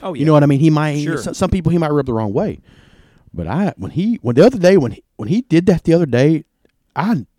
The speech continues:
Speaker 2: I said, "This guy's, this guy's a genius." Like, literally, this has been something he's thought about for all his entire coaching career. "If I ever get a chance to do this, I'm, I'm gonna do it." He did it.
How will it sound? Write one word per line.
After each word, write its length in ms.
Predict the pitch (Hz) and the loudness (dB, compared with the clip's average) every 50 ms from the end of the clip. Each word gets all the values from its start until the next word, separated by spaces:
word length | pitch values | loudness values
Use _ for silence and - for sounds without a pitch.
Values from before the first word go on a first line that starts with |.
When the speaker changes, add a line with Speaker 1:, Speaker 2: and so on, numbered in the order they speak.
| _ _ _ _ | _ _ _ _
Speaker 2:
I 100 | - 135 - | -18 -18 -18
said, 180 | - - _ | -20 -20 _
"This 180 | - 180 - - | -16 -16 -14 -14
guy's, 340 | - 82 76 76 - - _ _ - | -16 -16 -16 -16 -20 -20 _ _ -20
this 120 | 180 - | -18 -16
guy's 220 | - - 87 92 | -14 -14 -12 -12
a 40 | 107 104 | -12 -12
genius." 440 | - 78 78 80 73 - - - | -12 -12 -14 -14 -14 -18 -18 -16
Like, 100 | 107 104 113 | -12 -6 -2
literally, 720 | 135 143 156 165 175 180 175 156 131 110 98 87 - 82 _ _ _ _ _ _ _ _ - | -2 0 2 4 4 4 4 4 2 0 -2 -6 -12 -18 _ _ _ _ _ _ _ _ 0
this 160 | 165 185 - | 0 0 2
has 80 | 202 180 | 0 -2
been 180 | 151 156 143 | -2 -2 -2
something 300 | - - 156 143 - 131 | -2 -2 -4 -2 -2 -4
he's 160 | 120 156 147 - | -4 -4 -4 -2
thought 200 | - 120 147 143 | 0 0 0 0
about 280 | 107 82 - 80 - _ _ _ _ | -2 -4 -8 -16 -16 _ _ _ _
for 120 | - 123 - | -4 -2 2
all 220 | 127 143 151 156 | 4 6 6 6
his 160 | 170 156 151 | 6 4 2
entire 400 | 156 151 - - 151 151 156 151 - | 2 -2 -2 0 2 2 2 2 4
coaching 320 | - 170 156 - 127 95 | 4 4 4 4 2 -6
career. 180 | - 104 92 85 | -4 -4 -4 -4
"If 100 | - 120 | -6 -6
I 40 | |
ever 160 | 127 147 160 156 | -6 -6 -4 -4
get 60 | 165 | -4
a 100 | 151 - | -4 -4
chance 180 | - 151 135 - | -4 -4 -4 -4
to 60 | - 113 | -2 0
do 40 | 113 | 0
this, 180 | 95 - - | -2 -2 -6
I'm, 120 | 87 82 82 | -14 -14 -12
I'm 60 | 101 | -10
gonna 100 | 117 143 | -10 -10
do 160 | 135 147 156 | -8 -8 -8
it." 160 | 127 - _ _ _ _ _ _ | -8 -8 _ _ _ _ _ _
He 80 | - 269 | -8 -6
did 160 | 262 294 277 240 | -4 -4 -4 -4
it. 80 | - | -6